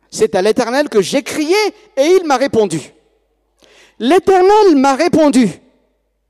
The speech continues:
Je crie encore et il répond encore et encore et encore. Sa délivrance n'est pas complète, peut-être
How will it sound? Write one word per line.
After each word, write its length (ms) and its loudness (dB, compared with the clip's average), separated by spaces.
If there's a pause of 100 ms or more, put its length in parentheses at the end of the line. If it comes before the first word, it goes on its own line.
(500)
Je 180 0
crie 320 0
encore 560 0 (160)
et 80 0
il 160 2
répond 260 0 (140)
encore 440 2 (200)
et 100 0
encore 720 -2
et 80 0
encore. 460 -2 (1600)
Sa 220 -4
délivrance 580 -2
n'est 100 -8
pas 140 -6
complète, 640 -4 (320)
peut-être 680 -2